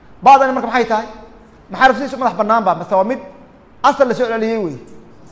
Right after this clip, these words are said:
Asal meesha ku jira mar waa la soo celiyey. Jalbaba. Markaan miisaanka saarayno, inta hore waa waadix.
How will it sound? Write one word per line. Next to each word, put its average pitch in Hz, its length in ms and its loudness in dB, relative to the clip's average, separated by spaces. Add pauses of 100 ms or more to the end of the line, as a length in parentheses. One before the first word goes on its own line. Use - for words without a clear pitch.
(280)
Asal 247 440 2
meesha 240 260 0
ku 226 100 -10
jira 226 200 -4
mar 233 120 -2
waa 208 100 6
la 170 80 -2
soo 196 160 -4
celiyey. 160 280 -8 (120)
Jalbaba. 214 440 0 (640)
Markaan 254 300 2
miisaanka 233 400 0
saarayno, 214 520 4 (420)
inta 277 220 -2
hore 226 160 2
waa 202 160 6
waadix. 214 240 4